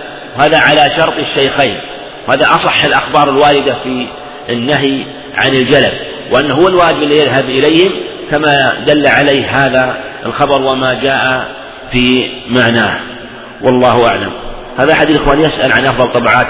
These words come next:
كتاب المنتقى الجارود، أنه الحقيقة ما عندي معرفة في أفضل طبعات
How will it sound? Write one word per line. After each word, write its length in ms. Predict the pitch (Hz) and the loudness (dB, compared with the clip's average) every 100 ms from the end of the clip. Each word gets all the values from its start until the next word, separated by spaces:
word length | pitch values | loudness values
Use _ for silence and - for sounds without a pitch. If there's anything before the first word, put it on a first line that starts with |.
| 117 | 2
كتاب 180 | 120 | 2
المنتقى 340 | 117 123 120 117 | 2 0 -2 0
الجارود، 440 | 110 107 120 165 - - - - - - - - | 0 0 2 0 -2 -14 -16 -16 -18 -18 -18 -10
أنه 140 | 123 139 | -4 -2
الحقيقة 280 | 139 151 | 0 0
ما 320 | 151 165 131 104 101 98 | 2 2 2 0 -4 -6
عندي 320 | 120 120 110 - - - | -6 -6 -6 -10 -18 -8
معرفة 380 | 120 131 123 113 | -2 -2 -2 -4
في 160 | 120 123 | -2 -2
أفضل 180 | 120 | -2
طبعات 320 | 117 113 113 | -2 0 0